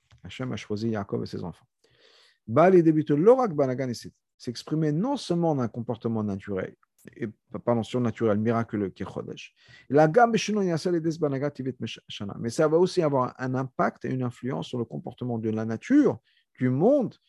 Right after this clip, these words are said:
qui est l'idée de Shana. C'est pour ça que Chodesh Nissan devient non seulement Rosh Chodashim, mais Rishon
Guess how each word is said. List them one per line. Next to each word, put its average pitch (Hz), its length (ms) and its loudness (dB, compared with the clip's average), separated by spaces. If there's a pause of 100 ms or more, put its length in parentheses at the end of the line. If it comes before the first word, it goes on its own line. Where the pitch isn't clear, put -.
(280)
qui 127 100 -6
est - 20 -2
l'idée 131 180 -2
de 123 80 -6
Shana. 110 300 -6
C'est - 140 -12
pour 123 120 -10
ça 147 140 -6
que - 120 -20
Chodesh - 340 -4
Nissan 170 380 -2 (280)
devient 147 640 4 (340)
non 185 240 2
seulement 160 500 0 (240)
Rosh 131 220 2
Chodashim, 143 500 -2 (340)
mais 135 160 4
Rishon 135 280 4